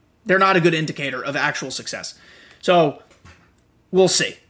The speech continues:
We'll see how he is in ranked. He hit a home run for me in those two games I just played, but I think that was the only hit he had. I think he went one for seven or eight. I think I took him out of the game at one point. Um, and then catching.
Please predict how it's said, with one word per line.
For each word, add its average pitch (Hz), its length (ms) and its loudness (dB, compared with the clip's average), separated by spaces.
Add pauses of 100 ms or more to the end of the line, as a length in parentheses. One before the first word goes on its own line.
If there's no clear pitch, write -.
(140)
We'll 180 160 -2
see 226 220 0
how 202 180 4
he 196 80 8
is 180 140 4
in 170 100 2
ranked. 131 240 -4
He 175 120 2
hit 214 140 4
a 226 60 6
home 214 220 4
run 208 160 4
for 208 100 -8
me 202 160 -2
in 190 80 0
those 180 140 0
two 196 160 -2
games 170 260 2
I 160 60 2
just 156 200 -2
played, 156 240 0
but 139 100 -4
I 143 80 -2
think 175 180 0
that 175 120 4
was 151 80 -4
the 160 100 0
only 139 140 -6
hit 139 120 -8
he 123 80 -8
had. 117 160 -8
I 120 80 -10
think 143 160 -10
he 143 80 -4
went 139 180 -6
one 131 140 -10
for 131 200 -6
seven - 800 -6
or 127 120 -4
eight. 135 220 -8
I - 60 -20
think 151 160 -10
I 117 140 -12 (240)
took - 120 -12
him 127 80 -12
out 135 120 -6
of 131 40 -12
the 143 60 -14
game 139 180 -6
at 139 100 -10
one 135 120 -14
point. - 220 -8 (580)
Um, 160 440 4
and 208 120 4
then 247 120 2
catching. 208 520 2